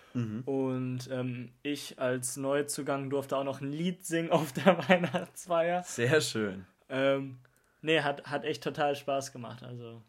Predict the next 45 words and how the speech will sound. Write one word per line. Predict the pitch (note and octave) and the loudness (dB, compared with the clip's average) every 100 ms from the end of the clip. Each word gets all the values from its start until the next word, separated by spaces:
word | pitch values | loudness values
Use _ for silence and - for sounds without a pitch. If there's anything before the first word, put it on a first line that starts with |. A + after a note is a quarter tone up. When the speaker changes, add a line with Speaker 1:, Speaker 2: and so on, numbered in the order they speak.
| _ | _
Speaker 1:
Na, | B2+ | -4
Speaker 2:
das | B2+ | -4
Speaker 1:
ich | - | -2
weiß | A2+ B2 | -4 -2
noch, | B2 A#2 - | -4 -6 -4
äh, | A2+ | 0
letztes | A#2 D#3 F3+ - | 2 2 0 0
Jahr, | D3+ C#3 | 4 4
als | B2+ B2+ - | 4 0 -2
noch | B2 A2+ | -4 -2
Weihnachtsfeiern | A2 B2 A2+ - A#2 A#2+ G2+ | 0 0 -2 -4 -2 -2 -2
im | A2+ | -4
normalen | A2 A2+ A#2 G#2+ | -2 -2 -2 -2
Weihnachtsfeiern-Stil | A2+ A2+ - A2 A2+ A#2 - A#2 A2+ | -2 -4 -6 -6 -6 -8 -8 -6 -4
erlaubt | - G2+ G2+ C#3+ - G2 | -2 0 2 0 -2 0
waren, | G#2 C3 B2+ C3 C#3+ - - - _ _ _ | 2 4 2 -4 -6 -12 -20 -20 _ _ _
durfte | C3+ B2+ B2+ | 2 2 2
ich | B2+ | 0
auf | D3+ | 2
der | D3+ | 4
Weihnachtsfeier | D#3 D#3+ - D#3 D3+ | 4 0 4 4 6
ein, | D3 C#3+ C#3+ C#3 | 2 -2 -4 -4
ein | C3+ | 0
Rollenspiel | A2 A#2+ A#2+ A2 - G#2 F2 | 4 4 2 -2 -4 -4 -2
aufführen. | F#2 G#2+ - A#2 A2+ | -2 -4 -6 -4 -2
Also | G#2 G#2 | -4 -4
haben | A2+ | -4
wir | A2 | -2
dann | A2 | -2
mit | G#2+ | -2
allen | - A#2+ A2 | -2 0 0
Neuen, | A2 G#2+ B2 B2+ | 0 0 0 -2
die | |
dann | A2+ A2 G#2 | -2 -4 -4
das | G2+ - | -8 -4
Jahr | A2+ A#2 | 0 2
dazugekommen | A2 - C3 B2 B2+ A#2+ | 0 -4 -4 -2 0 0
sind, | A2+ A2 | -2 -4
haben | A2+ | -6
wir | A2+ | -6
uns | A2 | -8
zusammengesetzt | A2 A#2+ C3 A#2+ A#2 A2+ - | -4 -2 -2 -2 -2 -2 -6
und | A2 | -6
so | A2 | -4
ein, | A2 | -4